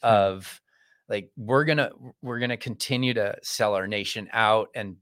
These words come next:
Speaker 2: just make sure we're okay,"
Speaker 1: Mm-hmm.
Speaker 2: or, "We're going to make sure Israel flourishes at all costs."
Speaker 1: Mm-hmm.
Speaker 2: And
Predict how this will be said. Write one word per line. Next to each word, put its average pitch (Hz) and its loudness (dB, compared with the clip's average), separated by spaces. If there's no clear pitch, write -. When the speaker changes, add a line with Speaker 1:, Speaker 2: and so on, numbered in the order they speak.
Speaker 2:
just 107 -4
make 113 -8
sure 131 -6
we're 139 -2
okay," 107 -4
Speaker 1:
Mm-hmm. 120 -14
Speaker 2:
or, 127 4
"We're 151 4
going 135 -2
to 117 -4
make 123 -2
sure 131 -4
Israel 123 -8
flourishes 113 -4
at 101 -6
all 123 4
costs." 110 -2
Speaker 1:
Mm-hmm. 113 -4
Speaker 2:
And 123 -2